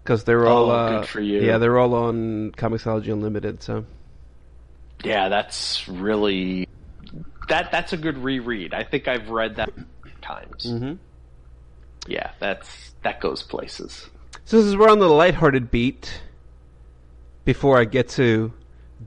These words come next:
Speaker 1: dour and grim,
Speaker 2: Uh-oh.
Speaker 1: uh, the Jetsons came out this past week.
Speaker 2: Yeah.
Speaker 1: And it was also fucking awesome.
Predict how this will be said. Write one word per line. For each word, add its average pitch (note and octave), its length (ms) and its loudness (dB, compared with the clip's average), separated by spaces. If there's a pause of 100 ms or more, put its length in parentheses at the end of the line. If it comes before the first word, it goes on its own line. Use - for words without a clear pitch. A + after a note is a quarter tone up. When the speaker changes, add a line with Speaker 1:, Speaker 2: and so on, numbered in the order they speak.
(120)
Speaker 1:
dour A2 580 0 (260)
and A#2 220 -4
grim, A2+ 480 -2 (920)
Speaker 2:
Uh-oh. F2 300 -2
Speaker 1:
uh, A2 440 0 (640)
the C#3+ 80 0
Jetsons F3 760 2
came G#3+ 200 8
out G#3+ 260 6 (100)
this F3 120 -2
past G#3 300 4
week. B3 320 -4 (720)
Speaker 2:
Yeah. D3+ 460 0
Speaker 1:
And F#3 120 6
it G#3 40 10
was F#3+ 160 8
also F3+ 360 6
fucking E3+ 320 2
awesome. C#3 420 0